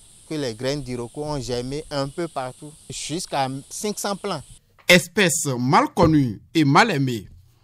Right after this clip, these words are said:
Speaker 2: Et pourtant, c'est un mammifère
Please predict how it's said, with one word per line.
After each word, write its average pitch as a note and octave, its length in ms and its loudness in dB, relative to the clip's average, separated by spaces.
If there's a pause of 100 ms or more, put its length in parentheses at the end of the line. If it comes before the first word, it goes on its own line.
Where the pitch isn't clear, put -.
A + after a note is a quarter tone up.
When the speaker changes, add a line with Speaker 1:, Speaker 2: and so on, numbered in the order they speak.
(220)
Speaker 2:
Et C4 80 8
pourtant, E3 440 0 (560)
c'est - 300 2
un C#4 80 6
mammifère E3+ 680 2